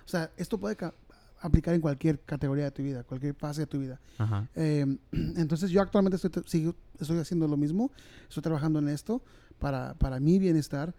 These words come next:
Speaker 2: Ujú.
Speaker 1: y para yo mejorar más, ¿no? Oye, pregunta para ti. ¿Has
Speaker 2: Pregúntame.
Speaker 1: ¿Has escuchado de la filosofía de mejorar un por ciento cada día?
Speaker 2: La filosofía de mejorar uno por ciento, no,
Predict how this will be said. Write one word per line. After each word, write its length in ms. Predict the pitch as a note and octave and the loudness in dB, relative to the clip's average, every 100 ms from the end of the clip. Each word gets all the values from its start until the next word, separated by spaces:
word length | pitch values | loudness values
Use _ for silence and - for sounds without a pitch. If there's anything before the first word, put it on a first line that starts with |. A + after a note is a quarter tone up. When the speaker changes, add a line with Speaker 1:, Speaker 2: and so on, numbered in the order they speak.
| - A#2+ | -6 0
Speaker 2:
Ujú. 260 | A2 G#2+ | 2 2
Speaker 1:
y 60 | D#3 | 2
para 260 | - C#3+ C#3 | 2 0 0
yo 220 | D3 D3+ | 2 2
mejorar 360 | D3+ C#3+ B2+ | 2 0 0
más, 320 | B2 C3 B2 C#3+ | 0 0 0 0
¿no? 160 | F3+ - - - - - | 0 -2 -16 -20 -20 0
Oye, 340 | G3 G3+ E3+ - - - - | 4 4 2 -4 -20 -20 -2
pregunta 420 | F3 F3 F#3+ F#3+ F#3 | 2 6 6 4 2
para 180 | D3+ | -2
ti. 340 | - F3+ D#3+ - - - - | 0 0 0 -2 -14 -20 -2
¿Has 140 | F3 | 2
Speaker 2:
Pregúntame. 960 | G#3 A#3 A#3+ A#3 A#3 A#3 - D3 A#2 - - - | 8 10 10 8 8 4 2 -4 -4 -12 -20 -6
Speaker 1:
¿Has 140 | B3+ D4 | 2 2
escuchado 760 | D#4 C4 - G3 G#3 G#3+ - - - | 2 2 4 4 4 0 -2 -10 -2
de 180 | E3+ | 2
la 400 | E3 D#3 D3+ D3+ - - - | 2 2 0 -4 -10 -20 -4
filosofía 920 | - E3 D3+ D#3 - E3+ E3 D#3+ D#3 - - | 2 4 4 0 2 4 6 4 0 -4 -2
de 120 | D#3+ | 0
mejorar 400 | D3+ C#3+ C#3 D3 - | 0 0 -2 -4 -2
un 180 | G3+ F3 | -2 2
por 160 | F3+ | 0
ciento 360 | D3+ C#3 C#3 C3 | 0 -2 -2 -6
cada 280 | - C#3 C3 | -6 -4 -2
día? 260 | C3+ D#3 B3 - - - - - - - _ _ - | -4 -6 -8 -14 -20 -20 -20 -20 -20 -20 _ _ -4
Speaker 2:
La 160 | A2 G#2 | -2 0
filosofía 520 | A2 G2+ - - C#3 | -2 -2 -4 -4 -2
de 80 | C#3+ | -2
mejorar 440 | A2+ A2+ A2 A2 | -2 -2 -2 0
uno 160 | A#2 A2+ | -2 0
por 180 | - | 0
ciento, 300 | - G#2 - | 0 -4 -2
no, 260 | G#2+ A#2 | 0 0